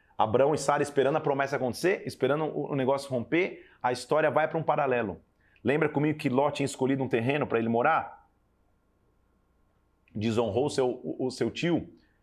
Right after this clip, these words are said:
se separou do seu tio, foi morar num lugar e Abraão foi no outro? A região que Ló estava morando, Sodoma e Gomorra,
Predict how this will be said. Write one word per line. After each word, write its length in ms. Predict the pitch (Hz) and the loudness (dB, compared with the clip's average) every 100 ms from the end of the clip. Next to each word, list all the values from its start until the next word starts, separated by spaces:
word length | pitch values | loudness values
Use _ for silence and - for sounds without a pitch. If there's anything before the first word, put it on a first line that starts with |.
| _ _ | _ _
se 160 | - 107 | -16 -4
separou 420 | 131 127 123 151 | -2 2 2 0
do 60 | |
seu 160 | 139 131 | 0 -4
tio, 320 | - 170 147 | 0 0 0
foi 100 | - | -2
morar 240 | 127 123 139 | -2 0 0
num 200 | 143 135 | -2 -2
lugar 420 | 117 139 156 123 | -2 0 0 0
e 80 | 127 | -2
Abraão 300 | 117 123 135 | 0 0 0
foi 100 | 127 | -2
no 80 | 123 | 0
outro? 400 | 165 156 98 98 _ _ _ _ _ _ _ _ _ _ - | 0 -2 -8 -18 _ _ _ _ _ _ _ _ _ _ -4
A 80 | |
região 420 | 110 127 113 147 170 | -2 0 0 -2 -2
que 100 | 147 | -2
Ló 160 | 143 | 0
estava 240 | 147 139 135 | -2 -4 -2
morando, 380 | 123 135 151 | -2 -2 -2
Sodoma 440 | - 127 113 139 147 | -4 -4 -2 -2 0
e 40 | |
Gomorra, 580 | 127 127 139 151 117 82 | 0 0 0 -2 -4 -10